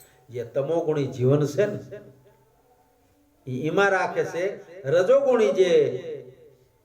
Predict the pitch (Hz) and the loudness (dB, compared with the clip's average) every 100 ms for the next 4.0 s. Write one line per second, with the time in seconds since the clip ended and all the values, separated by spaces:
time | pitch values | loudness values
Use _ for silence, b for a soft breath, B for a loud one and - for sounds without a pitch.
0 | _ _ 127 117 156 196 240 226 208 220 | _ _ -16 -4 2 4 2 2 2 2
1 | 202 180 - 190 247 247 190 180 196 196 | 2 0 2 0 0 0 0 0 0 0
2 | 190 170 156 165 165 185 147 117 147 170 | 0 -2 -2 -2 -2 -4 -6 -6 -4 -2
3 | 156 113 131 156 160 127 104 95 - | -4 -6 -6 -4 -4 -4 -4 -8 -14